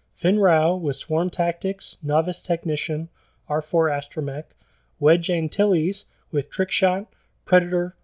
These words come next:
Proton Torpedoes, and S-Foils, and Luke Skywalker with Brilliant Evasion, Trick Shot,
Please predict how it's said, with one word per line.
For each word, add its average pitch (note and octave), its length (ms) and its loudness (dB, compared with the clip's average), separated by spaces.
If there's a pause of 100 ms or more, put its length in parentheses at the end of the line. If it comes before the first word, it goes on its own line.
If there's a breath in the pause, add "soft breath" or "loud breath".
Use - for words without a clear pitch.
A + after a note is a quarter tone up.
(100)
Proton F3+ 380 2
Torpedoes, E3 680 0
and D#3+ 220 -14
S-Foils, D3+ 720 -4 (400)
and D3 160 2
Luke G3+ 120 6
Skywalker D#3+ 760 2 (260)
with - 220 -4
Brilliant F#3 320 4
Evasion, D#3+ 520 0 (300)
Trick - 240 -2
Shot, F3 380 2